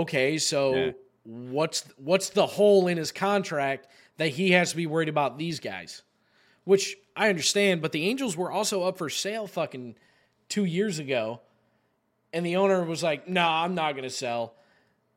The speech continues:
Speaker 1: and then decided to have
Speaker 2: Can
Speaker 1: Shohei
Speaker 2: someone
Speaker 1: and
Speaker 2: free
Speaker 1: Mike
Speaker 2: Mike
Speaker 1: Trout.
Speaker 2: Trout?
Speaker 1: Yeah, bro, honestly.
Speaker 2: Can someone free that man? My God.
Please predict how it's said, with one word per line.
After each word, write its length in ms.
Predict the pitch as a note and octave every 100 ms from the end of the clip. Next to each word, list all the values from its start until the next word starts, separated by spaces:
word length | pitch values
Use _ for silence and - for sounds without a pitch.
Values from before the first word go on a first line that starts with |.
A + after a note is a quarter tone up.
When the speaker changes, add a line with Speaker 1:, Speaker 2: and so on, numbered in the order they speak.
| _ _ _ _ _ _ _ _ _
Speaker 1:
and 120 | E3
then 120 | F3+ E3+
decided 460 | E3 F#3 F#3 F3
to 100 | E3+
have 360 | E3 E3 D#3+ C#3+ - _ _ _ _ _ _ _ _
Speaker 2:
Can 200 | - G3
Speaker 1:
Shohei 120 | F#3 F3
Speaker 2:
someone 340 | F3+ E3+ E3
Speaker 1:
and 120 | F3
Speaker 2:
free 80 | F#3
Speaker 1:
Mike 100 | E3+
Speaker 2:
Mike 100 | -
Speaker 1:
Trout. 140 | - D#3
Speaker 2:
Trout? 280 | E2 F2+ - _ _ - -
Speaker 1:
Yeah, 280 | A2+ G2 F2+
bro, 340 | F2 F#2+ F#2 _
honestly. 520 | G#2 G#2 F#2 F#2 F2+ F#2 _ _
Speaker 2:
Can 120 | -
someone 220 | D3 G3 E3
free 220 | C3 A#2+
that 180 | A2+ G#2
man? 320 | A2+ A2+ A2+ _ _ - G#2+
My 260 | C3 E3+ C3+
God. 380 | A2 F#2+ F#2+